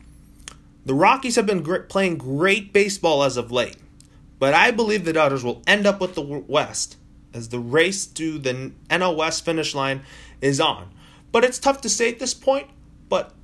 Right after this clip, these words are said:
let's expect a clear identity of who will win the West by Sunday, with the earliest what the Dodgers can do is clinch a playoff berth. So there's a lot of scenarios this weekend.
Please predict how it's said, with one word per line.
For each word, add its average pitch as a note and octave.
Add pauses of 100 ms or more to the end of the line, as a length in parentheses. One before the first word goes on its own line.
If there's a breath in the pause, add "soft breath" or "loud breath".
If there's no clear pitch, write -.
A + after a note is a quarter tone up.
(200)
let's G#3+
expect G#3
a F#3+
clear G3+
identity D3+ (180 loud breath)
of C#3
who F3+
will G3+
win F3+
the D#3+
West D3+
by B2
Sunday, A#2 (800)
with C3
the C3+
earliest D#3+
what C#3
the C3
Dodgers C3+
can C3+
do B2+ (360 loud breath)
is A#2+
clinch C#3+
a A#2
playoff B2
berth. - (1040)
So -
there's F#3
a A#3+
lot C#4
of C4
scenarios A#3+
this D#3+
weekend. C3+